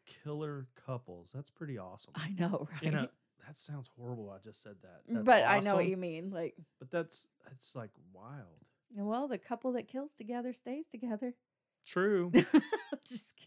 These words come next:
Speaker 2: kidding. Oh
Speaker 1: Until
Speaker 2: my
Speaker 1: other
Speaker 2: gosh.
Speaker 1: people's death does us part.
Speaker 2: Oh,
Speaker 1: Or doesn't us part.
Speaker 2: jeez.
Speaker 1: I don't know.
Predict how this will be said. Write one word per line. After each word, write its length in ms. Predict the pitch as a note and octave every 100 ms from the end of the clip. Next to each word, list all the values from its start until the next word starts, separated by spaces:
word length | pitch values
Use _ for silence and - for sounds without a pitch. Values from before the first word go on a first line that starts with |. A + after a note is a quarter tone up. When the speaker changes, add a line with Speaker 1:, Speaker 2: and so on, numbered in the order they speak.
| -
Speaker 2:
kidding. 400 | - - - - _
Oh 40 | - -
Speaker 1:
Until 280 | B2+ - D3
Speaker 2:
my 60 | C3+
Speaker 1:
other 140 | C#3+
Speaker 2:
gosh. 80 | D3
Speaker 1:
people's 380 | E3 C#3+ D3 B2
death 300 | B2+ D3 D3 -
does 220 | C#3 D3
us 140 | D3+ C#3+
part. 500 | - E3+ E3 C3 - - G#3 A3+ -
Speaker 2:
Oh, 180 | G#3+ G3+
Speaker 1:
Or 120 | F#3
doesn't 380 | A#2+ D#3+ D#3+ D3 F#3
us 80 | G#3
part. 300 | G#3 - B2+
Speaker 2:
jeez. 20 |
Speaker 1:
I 100 | D3+
don't 120 | D#3
know. 280 | D#3+ C3